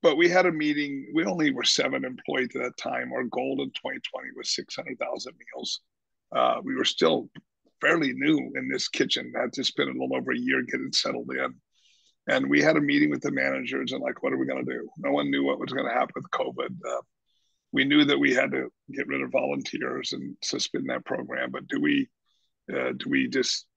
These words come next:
close down? At that point in time, we were feeding, uh, a group of people at one or two shelters. Do we just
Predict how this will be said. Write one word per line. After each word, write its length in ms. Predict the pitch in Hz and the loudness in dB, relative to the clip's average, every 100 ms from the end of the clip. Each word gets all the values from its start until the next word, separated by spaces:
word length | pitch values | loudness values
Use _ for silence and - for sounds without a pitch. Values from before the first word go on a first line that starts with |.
| _ - | _ -2
close 240 | - 143 - | 4 4 4
down? 240 | 143 131 | 4 4
At 40 | |
that 200 | 139 143 | 4 2
point 180 | - - | 2 0
in 40 | 127 | 2
time, 220 | 139 135 | 2 2
we 60 | 131 | 0
were 100 | 131 | -2
feeding, 500 | - 135 135 - - | 0 0 0 -2 -2
uh, 280 | 131 127 - - | -2 -2 -4 -2
a 60 | 123 | -2
group 220 | 135 131 | -2 -2
of 120 | 127 | -2
people 280 | - - 139 | -2 -2 -2
at 80 | - | -2
one 140 | 131 | -2
or 60 | 123 | -2
two 200 | - 139 | 0 2
shelters. 520 | - 131 123 - 117 | 2 2 0 -2 -2
Do 120 | 135 | -2
we 100 | 127 | 0
just 360 | 127 147 - | 4 4 4